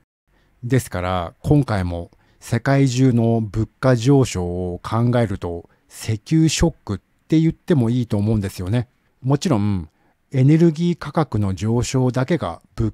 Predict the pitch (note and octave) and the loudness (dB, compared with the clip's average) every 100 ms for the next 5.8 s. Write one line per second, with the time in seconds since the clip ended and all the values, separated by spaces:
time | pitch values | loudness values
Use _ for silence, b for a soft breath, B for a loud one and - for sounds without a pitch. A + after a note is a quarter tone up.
0 | - C3 A#2 C#3 C3+ - F#2 E2+ E2+ E2+ | -2 0 4 4 4 2 -4 -4 -8 -10
1 | - A2+ A#2+ A#2+ A#2+ B2+ D#3 F#2 - A2 | -4 0 2 2 2 2 2 -2 -2 -2
2 | G2+ - F#2+ F2+ _ _ _ - - A2 | -2 -4 -8 -10 _ _ _ -14 -6 -6
3 | - B2+ C3 B2+ - C3+ A2 F2+ E2+ - | -2 0 2 0 0 2 2 0 -4 -4
4 | G2+ G2 F#2 F#2 F#2 F#2 E2+ - F#2 F2+ | 0 0 0 0 0 -2 -4 -6 -6 -6
5 | E2 G#2+ G2+ - F#2 E2+ F2+ | -6 -6 -6 -4 -4 -2 -6